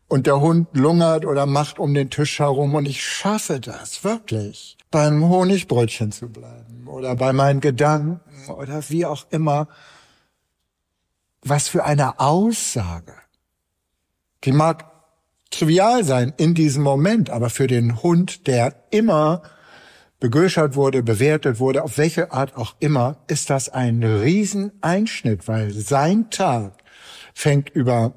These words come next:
meine Verhaltensweise schon mal anders an.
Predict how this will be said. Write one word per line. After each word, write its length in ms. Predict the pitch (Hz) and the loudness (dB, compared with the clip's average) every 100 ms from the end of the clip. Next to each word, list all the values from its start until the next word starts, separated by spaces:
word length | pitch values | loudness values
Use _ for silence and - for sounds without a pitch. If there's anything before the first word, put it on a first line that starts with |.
| _ | _
meine 880 | 104 123 135 160 185 196 185 190 214 _ _ | -2 2 2 2 0 0 -2 -4 -8 _ _
Verhaltensweise 1300 | - 165 160 175 131 127 117 127 120 113 104 110 120 | -8 -2 0 0 -2 -4 -6 -2 0 0 -2 -6 -8
schon 340 | - - 123 123 | -8 -2 2 4
mal 380 | 120 120 120 - _ _ | 2 0 -2 -6 _ _
anders 640 | - 131 131 131 127 - - _ | -4 -2 0 -2 -4 -10 -18 _
an. 400 | 131 123 101 | -2 -2 -4